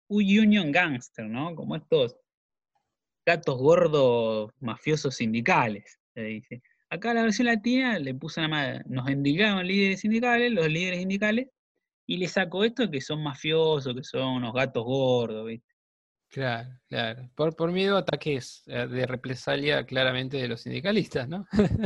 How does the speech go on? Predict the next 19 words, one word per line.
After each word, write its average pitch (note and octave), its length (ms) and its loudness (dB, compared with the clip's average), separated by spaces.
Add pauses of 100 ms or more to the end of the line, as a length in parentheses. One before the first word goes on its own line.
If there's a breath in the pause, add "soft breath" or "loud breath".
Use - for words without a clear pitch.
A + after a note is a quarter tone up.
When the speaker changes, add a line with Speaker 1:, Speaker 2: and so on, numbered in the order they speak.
Speaker 1:
Claro, D3 320 0
bastante G#3+ 340 -2
cagón, D3 600 -2 (320)
¿no? D3 260 -8
Despu-, B2+ 260 -10
después A3 360 -6
en A3+ 80 0
el E3+ 120 -2
futuro, D3 800 -2 (160)
en C3 140 -6
Los B2+ 140 -6
Simpsons E3+ 300 -8
se - 100 -10
van C#3+ 80 -2
a C3+ 60 -4
meter C3 260 -4
con B2 180 -6
Perón. D#3+ 460 -2 (180)
Speaker 2:
Claro. C#3 480 -2